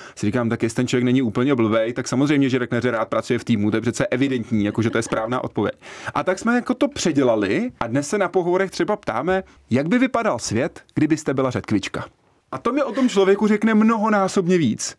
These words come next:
než to, kde by se viděl za pět let. Nebo se zeptáme, až odsud půjdete domů, půjdete na metro a před váma skolabuje kentaur,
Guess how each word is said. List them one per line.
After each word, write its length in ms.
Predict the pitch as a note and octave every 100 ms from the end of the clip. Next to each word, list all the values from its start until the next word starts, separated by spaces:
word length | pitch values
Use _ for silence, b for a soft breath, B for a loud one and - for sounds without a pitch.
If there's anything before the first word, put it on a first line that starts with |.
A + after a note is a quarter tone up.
| b b C#3+
než 200 | D#3+ -
to, 160 | E3+
kde 220 | D#3 C#3+
by 120 | E3 E3+
se 140 | E3+
viděl 320 | C#3 D3+ D3+
za 120 | C3+
pět 280 | B2 B2 A#2+
let. 320 | G2+ C#2+ - B B B B
Nebo 220 | B2+ B2+ C3+
se 80 |
zeptáme, 600 | D3+ C3+ B2 G#2+ G2+ G#2 - _
až 160 | B2+ -
odsud 240 | - C4+ -
půjdete 340 | A3 G#3+ B3+
domů, 300 | A3 D#3 G#2 -
půjdete 300 | - C3 F#3
na 80 | F#3
metro 360 | E3+ D#3+ G2+ - - -
a 60 | B2
před 200 | E3 D3
váma 240 | F#3 F#3+
skolabuje 480 | - F3 E3 F3+ F3+
kentaur, 580 | E3 E3 A#2+ F#2 F2+